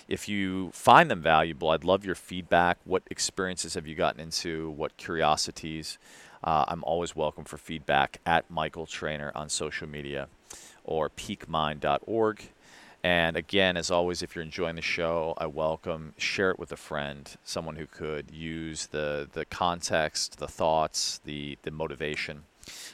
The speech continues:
uh, or leave a, a rating and review. That would mean the world to me. I'm, I'm loving growing this community, loving sharing with you guys. I've been getting some extraordinary responses via email as well. So thank you guys so much for listening.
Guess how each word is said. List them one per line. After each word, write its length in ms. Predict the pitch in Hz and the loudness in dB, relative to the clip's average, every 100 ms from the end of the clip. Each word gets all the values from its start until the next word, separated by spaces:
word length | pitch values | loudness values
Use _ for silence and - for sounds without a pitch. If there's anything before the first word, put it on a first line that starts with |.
| - | 0
uh, 160 | 82 80 | 4 4
or 160 | 95 | 2
leave 400 | 95 98 104 - | -2 -2 -2 0
a, 200 | 95 90 - | 4 4 4
a 60 | 92 | 2
rating 300 | 92 95 95 | 2 2 -2
and 100 | 90 | -8
review. 360 | 85 104 82 - | -8 -6 -6 -4
That 120 | 73 | -6
would 100 | 78 | -4
mean 100 | 80 | -10
the 60 | |
world 240 | 78 85 82 | -4 -4 -4
to 140 | - | -6
me. 180 | 69 67 - - - - - | -10 -12 -18 -20 -20 -10 -6
I'm, 160 | 85 85 | -6 -2
I'm 200 | 87 82 | -4 2
loving 420 | 87 95 92 82 | 6 6 4 -4
growing 300 | 90 85 82 | -2 -2 -2
this 100 | 78 | -8
community, 560 | - 85 107 107 110 | -8 -6 -4 -2 -4
loving 460 | 98 90 90 82 85 | -2 4 4 2 -4
sharing 460 | - - 87 85 87 | -6 0 0 0 -6
with 180 | 80 | -10
you 60 | 85 | -4
guys. 420 | 85 80 80 73 | 2 2 2 0
I've 60 | 73 | -6
been 100 | 80 | -4
getting 240 | 80 80 | -6 -4
some 160 | - 78 | -8 -8
extraordinary 720 | - - 95 90 82 82 80 | -10 -6 -2 -2 -2 -2 -2
responses 720 | 76 - - 76 73 - 76 | -4 -4 0 0 -2 -6 -8
via 320 | - 73 71 - | 0 0 0 -4
email 420 | 95 87 87 87 | -10 -6 -4 -2
as 180 | 80 - | -4 -4
well. 380 | 85 82 80 82 - - - - - | 2 2 2 0 -8 -12 -12 -10 0
So 500 | - 90 80 80 76 - - _ | 6 8 8 6 0 -14 -20 _
thank 220 | 117 - | -2 2
you 40 | |
guys 220 | 101 90 82 | 8 8 8
so 240 | - 107 | 4 4
much 180 | 131 - | 4 0
for 140 | - | -4
listening. 540 | 78 80 - 69 69 | 0 0 0 -4 -8